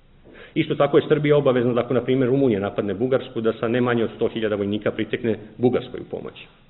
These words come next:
I taj savez za Nikolu Pašića je izuzetno strateški važan, kao odbrambeni savez od Austro-Ugarske. I zato je on donekle i spreman na popuštanje, ponavljam, upri-, uprkos snažnom pritisku vojske da se na to ne ide,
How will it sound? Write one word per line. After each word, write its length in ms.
I 80
taj 260
savez 320
za 120
Nikolu 340
Pašića 320
je 40
izuzetno 360
strateški 580
važan, 320
kao 120
odbrambeni 500
savez 260
od 80
Austro-Ugarske. 640
I 100
zato 300
je 100
on 140
donekle 360
i 80
spreman 280
na 100
popuštanje, 560
ponavljam, 420
upri-, 260
uprkos 360
snažnom 380
pritisku 440
vojske 480
da 240
se 80
na 120
to 180
ne 220
ide, 260